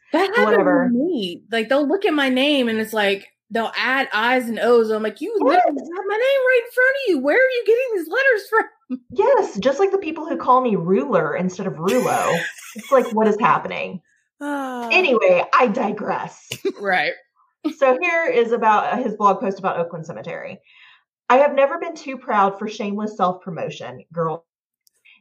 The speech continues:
Speaker 2: In two thousand eight, when I wrote my first book, Paranormal Uncensored, A Raw Look at Louisiana Ghost Hunting,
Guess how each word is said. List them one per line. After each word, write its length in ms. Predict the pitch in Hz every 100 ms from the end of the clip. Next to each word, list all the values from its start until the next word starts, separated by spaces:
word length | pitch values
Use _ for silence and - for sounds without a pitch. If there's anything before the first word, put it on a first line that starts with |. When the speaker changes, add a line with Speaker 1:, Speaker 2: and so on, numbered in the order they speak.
| _ -
Speaker 2:
In 200 | 233 233
two 200 | 302 311
thousand 280 | 359 392 381
eight, 400 | 214 196 196 196 -
when 220 | 190 202
I 80 | 208
wrote 240 | 214 214
my 120 | 220
first 360 | - 202 226 -
book, 300 | 170 170 -
Paranormal 560 | 208 214 226 233 233 -
Uncensored, 600 | 196 196 185 180 170 170
A 80 | 175
Raw 300 | 170 180 202
Look 280 | 175 175 175
at 140 | -
Louisiana 520 | 170 170 175 175 170
Ghost 240 | 147 156 -
Hunting, 460 | 139 156 143 156